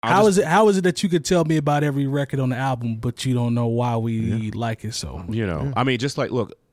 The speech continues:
Speaker 1: upcoming, yeah, on Friday, like, Future's new album comes out.
Speaker 3: I could care less, but we,
Speaker 1: I
Speaker 3: we already know that.
Speaker 1: But the,
Speaker 2: You
Speaker 1: but you
Speaker 2: know,
Speaker 1: know
Speaker 2: okay.
Speaker 1: what?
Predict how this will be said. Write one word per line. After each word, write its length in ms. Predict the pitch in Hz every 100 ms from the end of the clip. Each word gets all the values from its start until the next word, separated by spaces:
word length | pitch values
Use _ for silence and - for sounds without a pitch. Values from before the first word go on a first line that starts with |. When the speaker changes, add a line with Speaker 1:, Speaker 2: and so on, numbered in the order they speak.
| - - - -
Speaker 1:
upcoming, 760 | 127 139 147 139 123 117 110 107 _ _ _ _ -
yeah, 280 | 113 69 69
on 160 | 98 98
Friday, 680 | - 120 113 95 73 78 - _ _ _ _ _ _ _ _ _ _ _ _ _ 98
like, 100 | -
Future's 400 | 160 151 98 92
new 120 | 80
album 180 | 73 76
comes 220 | 73 69
out. 200 | 57 - _ -
Speaker 3:
I 120 | 101
could 180 | - -
care 240 | 95 95
less, 260 | 92 90 -
but 160 | 107
we, 60 | 117
Speaker 1:
I 200 | 127 127
Speaker 3:
we 180 | 175 147
already 320 | 107 104 104
know 180 | 110 92
that. 100 | 98
Speaker 1:
But 160 | 147
the, 60 | 143 135
Speaker 2:
You 60 | 151
Speaker 1:
but 40 |
you 60 | 156
Speaker 2:
know, 100 | 147
Speaker 1:
know 100 | 156
Speaker 2:
okay. 80 | 160
Speaker 1:
what? 240 | 170 -